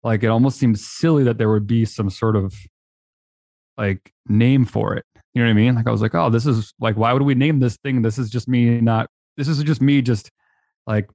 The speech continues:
passing the beer when it comes my way." <laughs> You know, like, is there a thing that needs to be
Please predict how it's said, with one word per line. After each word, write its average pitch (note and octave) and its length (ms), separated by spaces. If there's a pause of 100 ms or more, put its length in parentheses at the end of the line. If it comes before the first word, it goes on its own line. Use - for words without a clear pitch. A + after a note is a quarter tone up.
passing A#2+ 400
the G#2 80
beer G#2+ 280
when G2+ 120
it - 60
comes G#2+ 180
my G2+ 100
way." G2 360
<laughs> - 80
You C#3 100
know, G#2 160
like, A2 240
is G2 160
there A2 160
a G#2 60
thing A#2 380
that A2 120
needs A2 180
to - 80
be G2 260